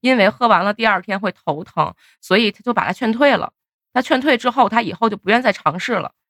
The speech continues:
但现在，现在其实我是想说，我们现在做得很好的，就是国产品牌真的不，真的很多做得很不错了，可以尝试一下，但是大家就是还是有点儿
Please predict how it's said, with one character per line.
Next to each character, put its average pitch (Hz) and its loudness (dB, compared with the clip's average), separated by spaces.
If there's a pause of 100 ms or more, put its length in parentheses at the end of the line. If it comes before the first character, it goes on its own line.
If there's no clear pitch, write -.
(300)
但 247 2
现 240 -6
在， 233 2
现 247 -4
在 240 2
其 247 -6
实 233 -4
我 233 2
是 196 -6
想 170 -2
说， 202 0 (380)
我 180 2
们 160 -6
现 226 -2
在 269 4
做 214 0
得 175 -2
很 156 -10
好 196 0
的， 139 -2 (280)
就 202 -12
是 190 -12
国 160 2
产 185 -2
品 190 -6
牌 147 0
真 240 -4
的 226 2
不， 165 -6 (440)
真 277 -2
的 262 2
很 147 -6
多 233 4
做 233 0
得 196 -6
很 175 -10
不 - -20
错 185 0
了， - -6 (300)
可 - -2
以 226 0
尝 - -6
试 180 -10
一 - -8
下， 160 -6
但 196 -2
是 196 -4
大 196 0
家 208 2
就 208 -8
是 170 -6
还 - -2
是 - -6
有 170 0
点 196 0
儿 - -4